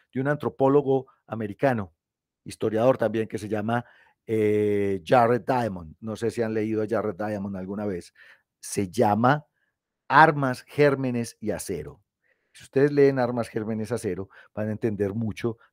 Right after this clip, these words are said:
de por qué Europa, digámoslo así, es el primer mundo y nos llevaban un montón de años de ventaja cuando llegaron los europeos a América y conquistaron a los incas.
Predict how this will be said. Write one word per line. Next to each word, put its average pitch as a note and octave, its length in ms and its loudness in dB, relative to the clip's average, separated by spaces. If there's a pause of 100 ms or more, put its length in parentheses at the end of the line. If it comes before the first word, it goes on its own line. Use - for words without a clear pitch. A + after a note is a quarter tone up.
de G#2 80 -4
por - 240 -10
qué A2 320 -2 (420)
Europa, C3 680 6
digámoslo F#2 420 -6
así, D#2+ 220 -10
es E2 100 -16
el G2 120 -8
primer C#3 440 2
mundo A#2+ 500 -4 (520)
y A#2 120 -6
nos G2+ 160 -4
llevaban A2+ 680 0 (380)
un D3 220 0
montón C3 420 2
de B2+ 120 6
años A#2 300 2
de A2+ 80 0
ventaja G#2 500 -2 (280)
cuando G2+ 260 -2
llegaron F#2 460 -4
los F#2+ 100 -6
europeos G2+ 480 -2
a A2+ 40 4
América G2 480 -4 (200)
y G#2 100 -14
conquistaron G2+ 600 -4
a G2+ 60 0
los F#2 200 -2
incas. G#3 480 0